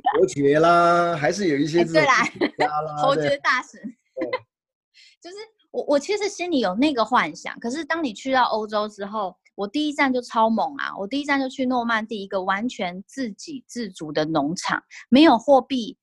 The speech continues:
Speaker 2: 所有东西都用交换，整个农场就是养猪啊、养羊，全部是一个大生态圈。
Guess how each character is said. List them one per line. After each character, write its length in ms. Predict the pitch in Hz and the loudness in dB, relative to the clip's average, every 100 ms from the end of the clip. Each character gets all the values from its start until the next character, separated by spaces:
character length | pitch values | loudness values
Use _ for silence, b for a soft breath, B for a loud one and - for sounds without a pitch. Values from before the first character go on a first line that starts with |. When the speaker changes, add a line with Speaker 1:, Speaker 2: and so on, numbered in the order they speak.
| _ | _
Speaker 2:
所 180 | - 294 | -6 -2
有 60 | 285 | 0
东 120 | 269 | 2
西 80 | 262 | 0
都 60 | |
用 160 | 254 240 | -2 -2
交 260 | 226 214 | 0 0
换， 320 | 214 233 170 - | 0 -2 -2 -4
整 120 | 214 | -8
个 80 | 208 | -6
农 200 | 226 262 | -4 -4
场 180 | 254 196 | -6 -8
就 60 | |
是 80 | 247 | -6
养 180 | 208 175 | -6 -8
猪 240 | - 233 | -10 -6
啊、 180 | 233 214 | -4 -4
养 220 | 208 165 | -4 -6
羊， 180 | 156 160 | -6 -10
全 380 | - - 175 196 | -10 -8 -8 -4
部 180 | 262 226 | -4 -4
是 120 | - 233 | -8 -6
一 80 | 226 | -2
个 80 | 226 | 0
大 220 | 233 208 | 0 -2
生 240 | 202 196 | -2 -2
态 180 | 208 170 | 0 -2
圈。 340 | - - 156 | -4 -6 -6